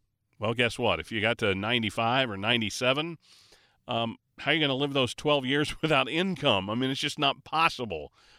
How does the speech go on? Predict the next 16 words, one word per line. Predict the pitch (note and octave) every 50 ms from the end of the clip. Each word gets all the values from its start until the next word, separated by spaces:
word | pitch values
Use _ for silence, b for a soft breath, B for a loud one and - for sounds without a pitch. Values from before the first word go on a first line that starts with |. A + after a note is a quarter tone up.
| b b
Uh, | - B2+ A2+ A2 A2 G#2+ F2+
so | - - - C3+ B2+ B2 A#2+ A#2 A#2+ -
i-, | -
i-, | C3+ A2+ - F2+ G2+ E2+ D3+
there, | D3 C#3+ C3+ C#3 C3 -
i-, | C3+ C#3
there | B2 C3 C3 C3+
is | D3 E3 D3+ D#3
a | G3 F3
strategy | - - - - G#3 G3 G#3+ G#3 G3+ F3+ C3+ A#2+ A2+ A2+ G2+ F2+ F2
that | F2+ A2 A2 A2+
is | A2+ G2+
involved | A#2 A2 A2 G#2 A2 A2+ A2 G#2+ G#2+ G2+ A2
in | G#2+ G#2 G2+
getting | A2 A#2 A2+ A2 G#2+ G#2+
us | G#2+ G#2+ G2+ -